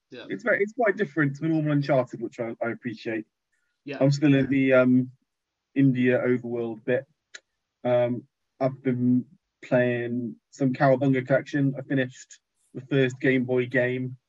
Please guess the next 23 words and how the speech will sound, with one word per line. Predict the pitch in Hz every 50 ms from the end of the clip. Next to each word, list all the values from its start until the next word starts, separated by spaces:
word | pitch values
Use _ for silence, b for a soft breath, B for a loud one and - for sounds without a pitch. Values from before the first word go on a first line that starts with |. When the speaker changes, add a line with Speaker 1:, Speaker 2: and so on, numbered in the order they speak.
| _ _ _ _ -
Speaker 2:
and | 120 120 117 113 117 117 117 120 117 117
did | 147 147 - -
I | - 254
finish | - - 330 285 -
the | - 214
second | - - 202 - - - -
Game | - 107 -
Boy | - - 104
game? | - - 135 - 135 - 123
I | 120
did | 123 131 131 135
finish | 127 110 -
the | - 107
second | - - - - 120 110 104
Game | 104 104 107
Boy | 107 107 104
game, | 107 110 107 107 104 - _ _ _ _ _ _ _ _
which | - 123
has | 139 135 131 -
some | 135 131 127
weird, | 123 135 131 131 127 123 120 127 - - _ _ _ _ _ _ _ _ _ _ _ _ _
weird | 123 135 135 135 131 127 127
animations. | 131 123 123 120 117 113 113 110 - - 120 113 113 110 -